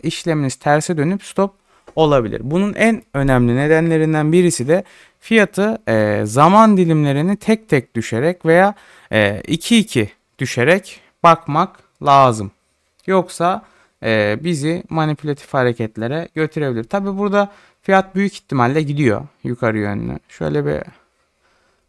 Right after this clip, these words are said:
alalım buradan. Bakalım geçmeden gidecek mi?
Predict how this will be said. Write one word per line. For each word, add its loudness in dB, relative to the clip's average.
alalım 2
buradan. -6
Bakalım -4
geçmeden -6
gidecek -6
mi? -10